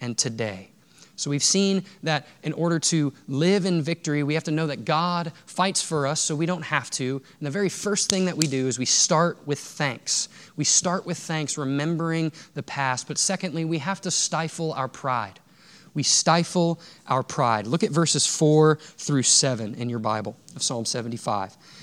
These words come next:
"I say to the boastful, 'Do not boast,' and to the wicked, 'Do not lift up your horn,'" or your trumpet. "Do not lift up your horn on high or speak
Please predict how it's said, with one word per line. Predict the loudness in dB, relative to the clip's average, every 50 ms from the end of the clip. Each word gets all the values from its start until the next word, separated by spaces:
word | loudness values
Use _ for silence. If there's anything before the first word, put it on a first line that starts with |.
| -20 -10 -4
"I | -2 0 2
say | 2 4 4 4 4 4 4
to | 2 2
the | -2 -2
boastful, | 0 2 4 4 4 2 0 -2 -2 -2 -4 -4 -6 -10 -20 -20 _ -2
'Do | 2 8
not | 8 8 8 8
boast,' | 4 2 0 0 -2 -4 -6 -8 -12 _ _ _ _ _ -20 -20 -20 -20 -20 -20 -12 -4
and | -2 -2 2
to | 2 2
the | 2 4
wicked, | 4 4 2 4 2 2 0 2 2
'Do | 2 4
not | 4 4 4 4
lift | 4 2 2 2 4 2
up | 2 2 2
your | 0 -2 -2
horn,'" | -2 -2 0 2 2 2 0 -2 -4 -8 -8
or | -4 -2 -2
your | -2 -2 -4 -6 -6
trumpet. | -4 -2 -2 -2 -2 -6 -10 -12 -16 -18 -20 -20 -12 -4
"Do | 0 4
not | 6 6 6 6 4
lift | 2 2 4 2
up | 2 2 2
your | 0 0
horn | 0 2 2 2 4 4 2 2
on | 2 2 2 2
high | 0 0 2 2 4 4 2 0 -2
or | -2 0
speak | 2 2 2 2 2 0 0 0 -4